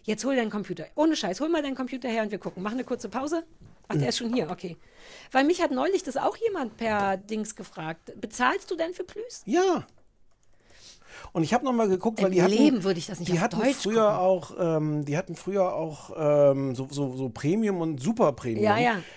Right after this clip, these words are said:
Speaker 2: Das hab ich geguckt, ob ich das Super Premium, aber das gibt's, glaub ich, nicht mehr. Was ist das, was ist das für ein, für ein, für ein, äh, blöder Laden? So, äh,
Speaker 1: So.
Speaker 2: warte, jetzt
Speaker 1: Jetzt
Speaker 2: hier
Speaker 1: gehen wir
Speaker 2: mit
Speaker 1: auf
Speaker 2: dem
Speaker 1: den
Speaker 2: Profil.
Speaker 1: Cheetahs.
Speaker 2: Jetzt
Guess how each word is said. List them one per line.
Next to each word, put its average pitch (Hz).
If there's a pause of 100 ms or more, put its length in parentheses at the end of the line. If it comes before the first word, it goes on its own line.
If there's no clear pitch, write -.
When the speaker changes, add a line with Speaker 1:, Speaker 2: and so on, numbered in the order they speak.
(120)
Speaker 2:
Das 170
hab 240
ich 226
geguckt, 220
ob 175
ich 165
das 156
Super 214
Premium, 190
aber 160
das 170
gibt's, -
glaub 113
ich, 107
nicht 101
mehr. 104 (840)
Was 151
ist 185
das, 208 (200)
was 220
ist 233
das 226
für 226
ein, 214
für 220
ein, 202
für 202
ein, 202 (140)
äh, 196
blöder 220
Laden? 185 (100)
So, 135
äh, 139
Speaker 1:
So. -
Speaker 2:
warte, 117
jetzt 113 (420)
Speaker 1:
Jetzt 233
Speaker 2:
hier 262
Speaker 1:
gehen 254
wir 262
Speaker 2:
mit -
Speaker 1:
auf 240
Speaker 2:
dem 196
Speaker 1:
den -
Speaker 2:
Profil. -
Speaker 1:
Cheetahs. - (440)
Speaker 2:
Jetzt 156